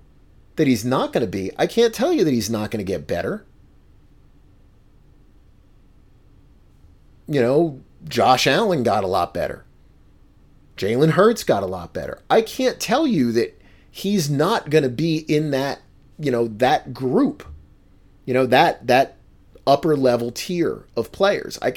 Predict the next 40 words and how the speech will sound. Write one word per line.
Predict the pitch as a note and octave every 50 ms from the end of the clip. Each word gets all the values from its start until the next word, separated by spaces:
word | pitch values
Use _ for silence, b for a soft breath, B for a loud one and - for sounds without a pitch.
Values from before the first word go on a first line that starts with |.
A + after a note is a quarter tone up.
| -
I | - B2
can't | - - D#3 E3+ - -
tell | - F3+ A#3 D4+
you | B3+ D#3+
that. | F#2 F2 B1+ G1+ - - - b b b b b b b b b
So | b - C#3+
I | B2
wanna | C#3+ F3+ E3+
hold | E3 A3+ A#3 A#3+
on | B3+ D4 D#4+ D4+ -
to | - B2 D#2 A#1+
him. | - - - _ _ _ _ - _ - - - _ - - - - - - - _ - - - _ - - - - _ _ _ _ _ _ _ - - - - - - b b b b b b b b b - _ _ - _ _ _ _ _ _ - - - - _ - _ -
And | D3+ D3+
then, | D3 E3 F#3 F#3+ F#3+ F#3 F3+ F3+ - - -
you | D3+
know, | C3+ C#3
you, | C#3+ C3+ C#3 C3 C#3+ - -
you | C3 A#2+
run | A#2+ B2 C3+ C#3 C#3+ C#3 C3+
this, | C3+ C3+ C3+ C3 - - - - - - - -
this | - A#2+ A#2+ A2 -
other | C#3+ E3 F3 C#3+
thing. | - C3+ B2
It's | A2+ G#2+ -
like, | A#2+ A2+ - - -
"Oh, | D3+ F#3 E3+
well, | B2 A#2 A2+ G#2+ G2 - - -
now, | - A#2 C3 D3 E3 D#3 - -
now | B2 B2+ D3+
you're | F3 D3+ D3
gonna | C#3+ C#3+ B2 A2
get | A#2+ A#2+ A#2 - - -
nothing | A#2 B2 C#3 E3+ F3 - B2+ A2
back | G2 G2+ F#2+ F#2 F#2 -
for | - G#2+ F#2+ F#2+
that, | G2 F#2+ F#2 F#2 F2
them | G2 G2+ G2
in | F#2+ F2+
the | F2 F2+
draft." | - - - - - - - - - -